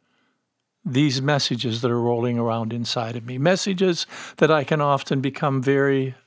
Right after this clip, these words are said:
obsessed with. Now, remember what I've said. I will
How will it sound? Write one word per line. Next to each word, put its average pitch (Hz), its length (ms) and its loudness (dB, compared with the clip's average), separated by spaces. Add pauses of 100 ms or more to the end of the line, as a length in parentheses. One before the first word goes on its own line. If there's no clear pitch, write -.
(160)
obsessed 120 520 -4
with. 110 180 -6
Now, 175 80 4
remember 233 340 4
what 170 160 2
I've 147 120 0
said. 127 420 0 (720)
I 139 200 4
will 131 460 0